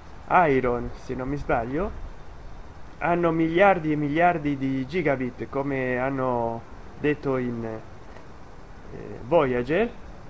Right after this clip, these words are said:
per poter, eh,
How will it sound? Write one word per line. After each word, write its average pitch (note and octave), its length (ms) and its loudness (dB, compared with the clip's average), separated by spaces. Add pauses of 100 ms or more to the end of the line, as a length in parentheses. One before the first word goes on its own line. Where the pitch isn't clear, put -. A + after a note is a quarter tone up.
(3250)
per B3 140 4
poter, B3+ 440 6
eh, G2+ 600 2